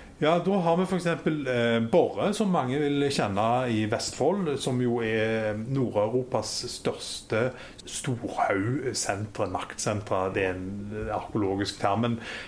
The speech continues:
men det betyr egentlig bare at du har, eh, dynastier, slekter som er i stand til å bygge store monumenter.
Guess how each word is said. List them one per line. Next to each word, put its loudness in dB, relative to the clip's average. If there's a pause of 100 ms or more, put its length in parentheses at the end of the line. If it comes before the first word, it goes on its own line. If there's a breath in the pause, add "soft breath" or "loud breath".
men 2
det 2
betyr 0
egentlig 0
bare 2
at -10
du 0
har, 2
eh, 2 (640 loud breath)
dynastier, 0
slekter -2
som -2
er 0
i -
stand -2
til 0
å -2
bygge -2
store -2
monumenter. 0